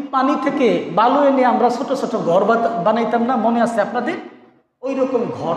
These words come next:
বানাচ্ছে আর বলতেছে, "এটা হচ্ছে জান্নাতের ঘর, এই ঘরটাকে আমি এক দিনারের বিনিময়ে বিক্রি করব।" এটা কে বলতেছে?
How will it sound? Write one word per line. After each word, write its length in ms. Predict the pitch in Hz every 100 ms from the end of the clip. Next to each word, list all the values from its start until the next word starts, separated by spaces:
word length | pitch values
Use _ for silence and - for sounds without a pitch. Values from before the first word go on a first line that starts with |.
| 160
বানাচ্ছে 440 | 143 135 135 - - - - _ - - - - - - - - -
আর 160 | - 220 202
বলতেছে, 560 | 226 247 330 - 240 - - - - -
"এটা 220 | 262 277
হচ্ছে 300 | 277 277 294
জান্নাতের 640 | 208 214 226 247 262 277 247 165
ঘর, 540 | 175 196 190 180 196 - - -
এই 260 | 294 240
ঘরটাকে 600 | 180 220 - 277 269 285
আমি 340 | 262 226 233 294 294
এক 260 | 269 302 339 226 180
দিনারের 560 | 233 247 269 277 285 269
বিনিময়ে 480 | 240 254 254 240 214
বিক্রি 340 | 233 233 196
করব।" 280 | - - - - - _ _ _ _ _
এটা 120 | 233
কে 160 | 240 262
বলতেছে? 500 | 262 262 269 320